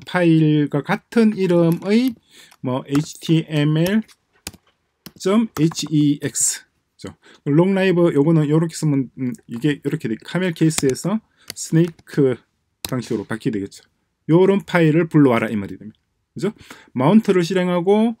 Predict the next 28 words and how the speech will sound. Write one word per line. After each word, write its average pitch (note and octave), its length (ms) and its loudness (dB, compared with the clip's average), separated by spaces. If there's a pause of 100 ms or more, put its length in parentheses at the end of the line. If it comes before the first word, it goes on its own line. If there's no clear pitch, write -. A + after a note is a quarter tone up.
(220)
다음에 E3+ 300 2
렌더를 F#3 320 4
실행하는데, E3+ 760 0 (220)
렌더 G3+ 300 2
펑션이 G3 380 0
없으면은 D#3+ 520 0
요 E3+ 140 0
파일을 D3+ 320 0
불러와라. G#2 500 -4 (600)
그겁니다. A#2 480 -4
그게 E3 420 2
여기 C#3 180 2
있는 B2 160 -4
이 C3+ 80 -4
말이에요. G#2 340 -4 (920)
그죠? C#3 160 -6 (220)
이 A#2 180 -2
라이브, C#3 480 0 (300)
게스 C#3 260 0
롱 A#2+ 200 -2
라이브예요. G#2+ 360 -2 (800)
이 A#2 160 -2
라우트에 A#2+ 380 -2
있는 B2+ 260 0 (120)
이 B2 220 -4
문장이 A2+ 360 0
하는 A2+ 340 -4 (300)
의미입니다. A2+ 460 2